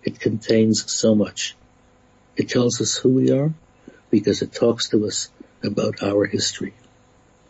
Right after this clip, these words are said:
And there's nothing greater than finding out in truth who we are, because we are men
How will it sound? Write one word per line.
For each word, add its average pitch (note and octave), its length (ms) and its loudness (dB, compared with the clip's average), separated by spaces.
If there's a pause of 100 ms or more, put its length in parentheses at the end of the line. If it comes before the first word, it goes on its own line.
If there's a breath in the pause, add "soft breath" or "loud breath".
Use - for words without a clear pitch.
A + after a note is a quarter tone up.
(360)
And A2 140 2
there's G2 220 2
nothing A#2+ 420 4
greater A2+ 440 4
than G2+ 200 -4
finding A2 580 2
out G#2+ 220 -4 (280 loud breath)
in A2 180 2
truth - 480 2 (600)
who A#2+ 140 4
we A2 180 6
are, F#2+ 200 -4 (840 loud breath)
because B2+ 520 2
we A#2+ 220 2
are G#2+ 200 -6
men G#2 440 -4